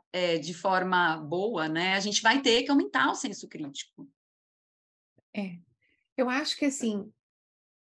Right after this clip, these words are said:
Speaker 2: eu, eu venho há muito tempo dentro do processo de ensinar como, como professora, assim, tentando entender como é que eu consigo, de fato,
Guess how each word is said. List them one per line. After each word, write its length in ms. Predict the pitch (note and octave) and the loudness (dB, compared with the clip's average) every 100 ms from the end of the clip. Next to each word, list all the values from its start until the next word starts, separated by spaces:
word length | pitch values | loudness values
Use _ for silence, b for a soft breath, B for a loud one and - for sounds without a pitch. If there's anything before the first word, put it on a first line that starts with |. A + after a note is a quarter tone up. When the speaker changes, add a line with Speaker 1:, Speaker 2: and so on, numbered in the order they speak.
| _ _ | _ _
Speaker 2:
eu, 120 | A#3 A3+ | 0 2
eu 100 | A#3 | 2
venho 220 | A3 C#4+ | 2 2
há 40 | D4 | 6
muito 300 | C4+ F#4 - | 4 4 -4
tempo 460 | A#3+ A#3 A#3+ G#3+ F#3+ | 0 0 0 -2 -2
dentro 580 | G3 G3+ G#3 G#3+ G3 F#3 | 0 0 0 -2 -4 -4
do 420 | F#3 F#3+ F3+ F3+ _ | -2 -2 -2 -4 _
processo 600 | A3+ G#3 G#3+ G3+ G#3 G3+ | 0 0 2 0 -2 -6
de 200 | F#3+ G3 | -4 -2
ensinar 920 | F#3+ A3 - G3 F3+ G3+ B3 A3 G3 - _ _ _ | 0 0 -2 -4 -2 0 2 0 -2 -10 _ _ _
como, 300 | - G3+ F#3+ - - | -10 -6 -6 -10 -20
como 260 | - F#3+ F#3 | -8 -8 -6
professora, 500 | G3 F#3+ G3 G#3+ G3+ | -10 -10 -8 -4 -6
assim, 340 | G3+ A3+ A3 A3 B B B _ _ _ _ _ | 0 2 2 0 B B B _ _ _ _ _
tentando 360 | - B3 C#4 D4 | 2 4 4 4
entender 680 | D#4+ C#4+ C4 A#3+ A#3+ C4+ - | 2 4 4 4 4 2 -2
como 220 | C4+ B3 | -2 0
é 60 | C#4 | 0
que 140 | C#4+ | 0
eu 80 | D4 | -2
consigo, 880 | D4 D4+ C#4 - A3+ A3+ A3 B3+ C4 - | -2 -4 -4 -2 2 2 0 -2 -2 -2
de 200 | A3 D#4 | -2 -2
fato, 720 | - A3+ G3+ A3+ A3 A#3 | -4 0 0 0 -2 -6